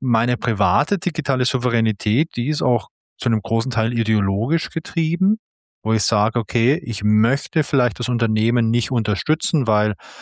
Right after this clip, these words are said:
die machen vielleicht auch im Hintergrund irgendwie Geschäfte mit, äh, weiß nicht, mit dem Militär und das, äh, finde ich nicht gut, weil ich ein Pazifist bin. Also ich glaube, bei vielen Leuten ist das natürlich eine starke Motivation, dann zu einem deutschen E-Mail-Provider zu wechseln oder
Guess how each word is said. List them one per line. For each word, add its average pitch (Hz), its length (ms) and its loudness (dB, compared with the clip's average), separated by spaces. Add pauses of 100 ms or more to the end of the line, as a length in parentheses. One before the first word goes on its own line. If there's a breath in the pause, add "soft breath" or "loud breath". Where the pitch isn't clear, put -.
(260 loud breath)
die 113 140 2
machen 110 320 0
vielleicht 110 340 0
auch 113 80 2
im 113 60 0
Hintergrund 120 560 0
irgendwie 113 300 -2
Geschäfte 113 920 0
mit, 113 300 -4
äh, - 120 -6
weiß 87 240 -4
nicht, 95 160 -2
mit 120 120 2
dem 123 40 2
Militär 113 840 0
und 110 180 -2
das, - 240 -2
äh, 127 220 -8
finde 127 240 -2
ich 123 40 0
nicht 127 140 0
gut, 123 240 -4
weil 120 80 2
ich 117 80 2
ein 110 60 -4
Pazifist - 640 -4
bin. 110 160 0 (340 loud breath)
Also 117 160 -2
ich 113 60 0
glaube, 120 240 0
bei - 20 -2
vielen 139 340 -2
Leuten 120 360 2
ist 110 240 -2
das 113 260 -2
natürlich 151 420 0
eine 143 120 0
starke 127 480 0
Motivation, 135 760 0
dann 123 240 2 (380 loud breath)
zu - 140 -2
einem 113 180 0
deutschen 117 420 0
E-Mail-Provider 110 880 0
zu 101 220 -2
wechseln 107 680 0
oder 107 380 2